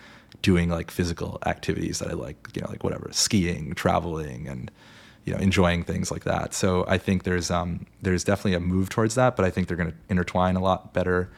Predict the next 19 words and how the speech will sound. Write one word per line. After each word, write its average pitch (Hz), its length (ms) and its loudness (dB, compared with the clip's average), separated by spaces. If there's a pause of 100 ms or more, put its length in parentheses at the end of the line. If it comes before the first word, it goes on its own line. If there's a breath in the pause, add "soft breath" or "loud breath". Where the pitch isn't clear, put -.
(440 soft breath)
and, 85 500 -2
uh, 82 440 0 (120)
you 92 120 -2
know, 82 200 -2 (320)
there's 87 220 -4
gonna 90 160 -2
be 85 100 -4
a 85 80 -2
lot, 85 320 0
a - 20 -8
lot 82 160 0
of, 82 160 -4
uh, 85 320 -6
interaction 87 480 0
with 90 120 -10
them 95 100 -8
in - 80 -8
the - 60 -12
future. - 340 -12